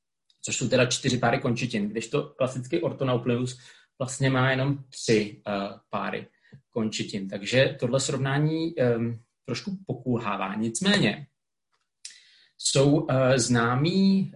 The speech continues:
eh, jiný stádia, eh, který nepatří přímo korýšům, patří, eh, skupině, která,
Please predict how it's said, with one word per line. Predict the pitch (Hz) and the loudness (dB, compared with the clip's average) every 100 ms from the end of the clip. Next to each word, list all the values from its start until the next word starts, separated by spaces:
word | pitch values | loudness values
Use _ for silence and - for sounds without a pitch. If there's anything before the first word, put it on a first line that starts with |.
| - | -4
eh, | 123 127 123 | -2 0 -2
jiný | - 110 117 113 107 107 127 - _ _ _ _ _ _ _ - | -2 -2 4 4 4 2 -4 -10 _ _ _ _ _ _ _ -20
stádia, | - 131 117 113 131 143 156 - | -6 0 2 4 4 4 0 -2
eh, | 135 120 | -4 -4
který | - 127 143 156 147 | -2 -4 -2 -2 0
nepatří | 113 135 - 185 | 0 0 -2 -6
přímo | - 175 190 | -2 -2 -2
korýšům, | 117 113 120 - 147 151 | 0 0 -2 0 0 0
patří, | 123 - 170 170 147 - | -2 -4 -8 -8 -8 0
eh, | 117 117 | 2 2
skupině, | 113 - 120 147 151 151 | 0 -10 -6 0 2 0
která, | - 131 139 147 147 | -2 0 0 0 -2